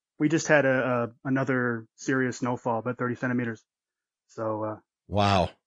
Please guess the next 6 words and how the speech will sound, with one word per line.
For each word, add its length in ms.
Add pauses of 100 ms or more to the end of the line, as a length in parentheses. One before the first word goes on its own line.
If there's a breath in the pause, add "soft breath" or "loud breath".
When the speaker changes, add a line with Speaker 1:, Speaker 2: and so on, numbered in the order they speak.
(340)
Speaker 2:
Wow. 300 (680)
Yeah, 140
we're, 320 (480)
we 300
had, 420
uh, 220